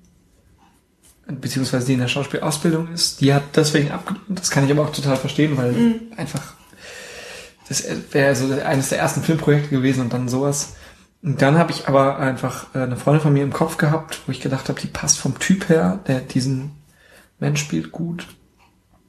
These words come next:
Speaker 1: Und, ähm, er hatte mir, also bei, bei der Silvesterparty irgendwie,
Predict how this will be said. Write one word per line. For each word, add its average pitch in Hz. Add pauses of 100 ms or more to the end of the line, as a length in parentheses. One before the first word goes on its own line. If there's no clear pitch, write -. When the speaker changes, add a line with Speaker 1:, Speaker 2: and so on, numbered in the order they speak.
(260)
Speaker 1:
Und, 127
ähm, 123 (1000)
er 151
hatte 143
mir, 135
also 120 (300)
bei, 87 (220)
bei 139
der 131
Silvesterparty 135
irgendwie, 120